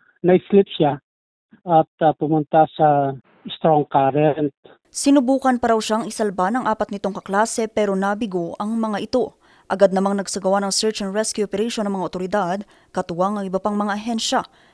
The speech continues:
Speaker 2: Pero makalipas ang ilang oras, bigo silang mahanap ang biktima.
Speaker 1: After the, uh,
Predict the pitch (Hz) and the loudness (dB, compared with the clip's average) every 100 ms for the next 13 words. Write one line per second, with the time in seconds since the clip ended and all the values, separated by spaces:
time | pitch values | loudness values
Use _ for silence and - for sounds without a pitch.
0 | _ - 202 196 190 208 208 202 208 190 | _ -2 0 0 -4 -4 -2 -2 -4 -4
1 | 180 - 220 233 226 - - _ - 185 | -4 -2 0 2 0 -2 -8 _ -12 -8
2 | 180 175 190 180 180 - 233 170 156 _ | -6 -4 -4 -4 -6 -4 -2 -2 -6 _
3 | - 208 196 240 - - 214 165 _ _ | -8 -4 -2 -4 -4 -2 -2 -2 _ _
4 | _ _ 214 196 233 214 202 214 214 202 | _ _ -4 0 2 2 4 2 6 6
5 | 202 196 196 | 6 6 4